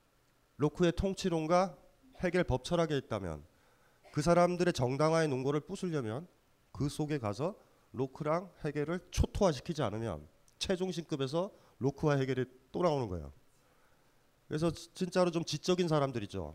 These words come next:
"아, 씨발, 본능적으로 그네 언니는 싫어." 이런 사람들 빼고 논쟁을 했었을 땐 그런 식으로 되면 안 돼요, 사실은.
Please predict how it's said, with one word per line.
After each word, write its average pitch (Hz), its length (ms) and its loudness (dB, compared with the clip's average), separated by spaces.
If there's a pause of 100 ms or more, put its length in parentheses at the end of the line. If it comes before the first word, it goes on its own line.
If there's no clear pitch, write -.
(100)
"아, - 40 -8
씨발, 185 420 -2 (260)
본능적으로 214 720 2 (240)
그네 196 200 4
언니는 214 260 6
싫어." 170 420 0 (120)
이런 180 200 0
사람들 175 240 2
빼고 107 640 -4 (500)
논쟁을 180 460 4
했었을 202 340 2
땐 185 160 0
그런 143 220 0
식으로 165 180 -2
되면 170 200 0
안 104 140 0
돼요, 147 140 -2
사실은. 87 400 -4